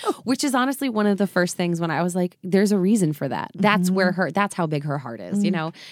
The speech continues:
Speaker 2: that she has been <laughs> shunned by her sister. Her parents have died.
Speaker 1: Mm.
Speaker 2: She has been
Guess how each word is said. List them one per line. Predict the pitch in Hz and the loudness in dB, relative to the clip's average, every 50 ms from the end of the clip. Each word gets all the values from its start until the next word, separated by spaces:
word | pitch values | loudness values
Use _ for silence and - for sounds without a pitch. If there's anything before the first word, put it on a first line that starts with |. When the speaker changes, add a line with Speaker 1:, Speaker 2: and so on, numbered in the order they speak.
| - - - | -18 -10 -4
Speaker 2:
that | - 196 - | -4 -4 -2
she | - - 247 240 | 0 0 2 2
has | 240 262 202 | 2 2 0
been | 190 214 202 190 190 214 196 - | 0 0 0 2 2 0 0 -2
<laughs> | - _ - _ _ _ _ _ - - - - _ - | -14 _ -20 _ _ _ _ _ -20 -20 -20 -20 _ -10
shunned | - - - 214 214 233 233 | -6 -2 0 2 2 2 2
by | 240 254 254 | 2 2 2
her | 247 262 | 2 -2
sister. | 240 - - 156 147 - - 135 135 147 | -2 -2 -4 -6 -6 -6 -6 -6 -6 -4
Her | 151 185 175 | -2 -4 -4
parents | - - - 208 190 190 202 214 - | -4 -2 -2 -2 0 0 0 -2 -4
have | - 240 202 - | -6 -8 -8 -4
died. | - 147 131 110 107 113 120 143 165 - | -4 -2 -2 -2 -4 -6 -6 -6 -6 -6
Speaker 1:
Mm. | 175 175 160 - - | -6 -6 -6 -8 -10
Speaker 2:
She | - - 214 226 | -4 0 2 2
has | 233 214 185 | 2 2 0
been | 196 208 208 - | 0 0 0 0